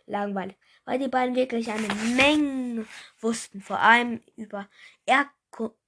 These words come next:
Erdkunde, Geschichte, Englisch und Sport. Und die seltene Gabe besaßen, dieses,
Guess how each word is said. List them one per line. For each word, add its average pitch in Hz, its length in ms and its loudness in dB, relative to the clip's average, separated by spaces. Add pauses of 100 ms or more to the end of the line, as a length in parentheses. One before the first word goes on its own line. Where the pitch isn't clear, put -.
Erdkunde, 226 1120 -2
Geschichte, 226 640 -4
Englisch 226 380 0
und 226 160 -6
Sport. 196 320 -8 (500)
Und 233 200 -4
die 226 160 0
seltene 226 680 -2 (1500)
Gabe 233 340 4
besaßen, 220 640 -2
dieses, 220 540 -12